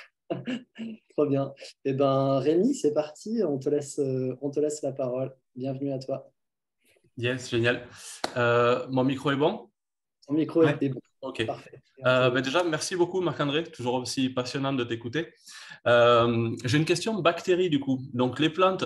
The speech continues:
Speaker 2: utilisent les bactéries pour se nourrir dans le sol, il y a des échanges. Est-ce que, alors, il va y avoir peut-être plusieurs questions dans ma question. Est-ce que, j'imagine que chaque plante va avoir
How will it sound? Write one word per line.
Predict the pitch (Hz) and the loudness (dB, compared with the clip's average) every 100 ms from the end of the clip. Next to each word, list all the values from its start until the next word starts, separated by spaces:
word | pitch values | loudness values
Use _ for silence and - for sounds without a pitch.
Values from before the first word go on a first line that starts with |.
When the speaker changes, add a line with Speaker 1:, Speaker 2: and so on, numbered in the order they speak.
| - | -2
Speaker 2:
utilisent | 139 139 170 156 | -2 0 0 2
les | 127 | 2
bactéries | 120 123 143 151 | 2 0 -2 -2
pour | 156 117 | -2 -4
se | - | -2
nourrir | 117 120 113 | -2 0 0
dans | 110 | 0
le | 110 | 2
sol, | 160 208 | 2 0
il | |
y | 131 | 0
a | |
des | 107 107 | -2 -2
échanges. | 113 170 190 202 - - - - - | 0 -2 -4 -10 -16 -18 -16 -16 -4
Est-ce | 160 156 | -4 -4
que, | - 214 220 | -4 0 2
alors, | 220 123 123 | 2 2 2
il | 131 | 0
va | 135 | 0
y | |
avoir | 139 147 | 0 0
peut-être | 180 175 - - | 0 -2 -4 -4
plusieurs | 170 160 165 165 | 0 2 2 0
questions | 160 - 165 | -4 -2 0
dans | 139 | 0
ma | 135 | -2
question. | 143 - 190 185 - - - - _ | -4 -4 -4 -6 -10 -20 -20 -20 _
Est-ce | 131 - | -6 0
que, | 185 190 151 - _ _ | 4 4 2 -6 _ _
j'imagine | 107 139 143 170 175 | -2 2 2 4 2
que | 147 | 2
chaque | 127 151 151 | 0 0 0
plante | 156 170 170 165 | 0 2 2 2
va | 117 123 | 2 2
avoir | 127 143 147 147 | 2 2 2 -2